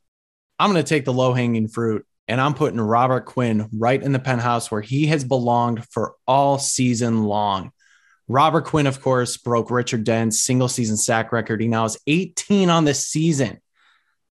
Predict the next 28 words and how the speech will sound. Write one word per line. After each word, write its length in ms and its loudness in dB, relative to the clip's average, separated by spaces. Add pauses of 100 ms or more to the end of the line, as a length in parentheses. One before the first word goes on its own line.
(180)
Eighteen 440 4
sacks. 640 2 (380)
I 100 4
mean, 240 4
that, 220 0
that's 260 0
just 260 -2
mind-blowing. 1120 2 (520)
Even, 400 2
you 120 2
know, 100 4
Khalil 340 0
Mack's 380 2
<laughs> 0 -
never 560 2 (420)
sniffed 680 0 (380)
eighteen 360 2
sacks 320 0
in 80 2
a 20 0
season 320 0
before, 420 2
and 200 -2 (220)
Robert 300 2
Quinn 200 2
gets 200 -2
it 100 -6
done 400 0